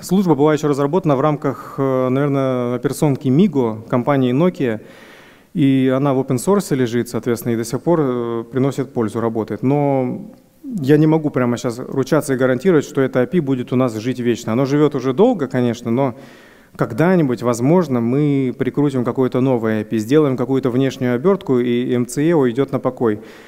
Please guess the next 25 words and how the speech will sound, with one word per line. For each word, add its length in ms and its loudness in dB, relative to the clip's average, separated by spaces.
Но 80 2
в 40 0
данный 220 6
момент 260 2
оно 140 2
работает, 560 2
и 220 0
даже 220 2
если 200 -2
мы 100 2
сделаем 320 2
такие 240 -2
изменения, 400 4
то 80 -2
есть 120 -4
в 40 0
O 60 4
S 100 -2
Aurora 300 2
изменим, 640 0
э, 400 -2
поведение 580 0
этой 220 -6
службы, 400 -4
то 680 0